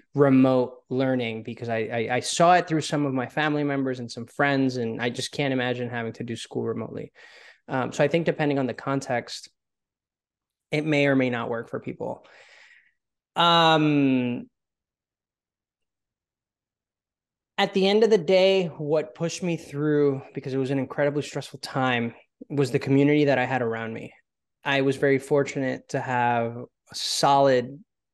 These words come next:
set of roommates. We had our own bubble of friends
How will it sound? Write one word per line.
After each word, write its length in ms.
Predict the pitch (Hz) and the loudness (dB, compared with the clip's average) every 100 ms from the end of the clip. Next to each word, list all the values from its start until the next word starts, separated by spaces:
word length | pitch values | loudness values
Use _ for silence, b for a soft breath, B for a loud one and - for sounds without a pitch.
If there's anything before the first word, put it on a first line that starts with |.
| _ _ - | _ _ -10
set 220 | - 131 | -4 -2
of 120 | 120 | 2
roommates. 840 | 139 139 127 123 113 - - - _ | 4 4 4 2 -2 -8 -16 -18 _
We 200 | 151 135 | -4 -2
had 240 | 127 131 | 0 2
our 120 | 127 123 | 2 2
own 180 | 120 | 0
bubble 360 | 117 131 127 123 | -2 0 0 0
of 100 | 117 | -4
friends 600 | - 127 127 120 123 - | -6 -6 -4 -6 -8 -12